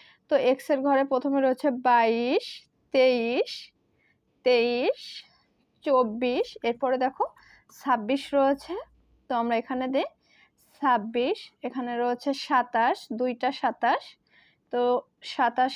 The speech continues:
বসালাম, এরপরে আঠাশ, আঠাশ আর তিরিশ, তিরিশ। দেখো আমাদের তিরিশ, তিরিশ মান বসিয়ে দিচ্ছি। এখন সেমভাবে ওয়াই এর ঘরে যে মানটা থাকবে সেটা বসিয়ে দিব। তো ওয়াই এর ঘরে প্রথমে রয়েছে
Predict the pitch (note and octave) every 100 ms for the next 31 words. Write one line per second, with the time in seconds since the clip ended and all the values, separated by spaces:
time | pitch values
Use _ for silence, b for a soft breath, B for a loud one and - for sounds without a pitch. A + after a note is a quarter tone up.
0 | C4+ B3+ B3+ C4 B3+ D#4+ A#4 - B3 B3
1 | B3 B3 A#3+ A#3 - D4 C#5 - - -
2 | _ _ _ _ _ _ _ _ _ _
3 | _ _ _ _ _ _ - A#3+ A#3+ C4
4 | C#4 G#4 - - A#3+ A3 D#4+ - _ _
5 | _ _ _ - B3 A#3+ C#4 C#5+ - -
6 | - _ _ _ _ _ _ _ _ -
7 | F#4 D4 G3+ - - D4+ C4 C4 A#4+ G#4
8 | D4 F4 - E4 E4+ - E4 A#4+ - D4+
9 | B3 A#3 A#3 - A#3+ A3+ A3 - B3+ D4+
10 | - C#4 C4+ D4 D4+ C#4+ B3+ B3 B3+ C4
11 | D4+ D4 C#4 B3 A3+ A#3 C4 B3+ D#4 G#4
12 | G#4+ F#4 C4+ B3 B3 G#3+ G#3 G3 - B
13 | B B - G3 G#3 B3 B3 B3+ C4+ C#4
14 | C#4+ A#3+ B3 C4 B3+ C4+ C4 C4+ D#4+